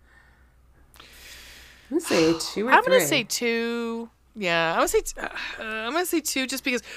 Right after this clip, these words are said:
Speaker 2: the kills, except for Jeremy's, we don't really see.
Speaker 1: Yeah, we don't, yeah.
Speaker 2: 'Cause we don't see, like, him getting shot in the face, like you said, money.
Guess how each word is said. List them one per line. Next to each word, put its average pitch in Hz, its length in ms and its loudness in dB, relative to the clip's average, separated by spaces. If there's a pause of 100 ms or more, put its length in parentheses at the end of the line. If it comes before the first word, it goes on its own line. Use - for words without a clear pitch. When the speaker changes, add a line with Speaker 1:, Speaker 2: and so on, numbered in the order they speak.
(100)
Speaker 2:
the 220 80 2
kills, 339 380 0
except 220 340 0
for 233 360 2
Jeremy's, 175 680 0 (140)
we 208 100 -2
don't 208 220 0
really 170 240 -2
see. 202 180 0
Speaker 1:
Yeah, 175 180 6
we 185 140 2
don't, 185 380 4
yeah. - 260 0 (1600)
Speaker 2:
'Cause 175 140 0
we 196 100 2
don't 214 160 2
see, 214 240 2
like, 190 300 6
him 196 120 0
getting 185 200 0
shot 170 160 0
in 196 60 -6
the 180 60 -4
face, 160 280 0
like 165 100 -10
you 170 80 -6
said, 156 240 -2
money. 156 440 -2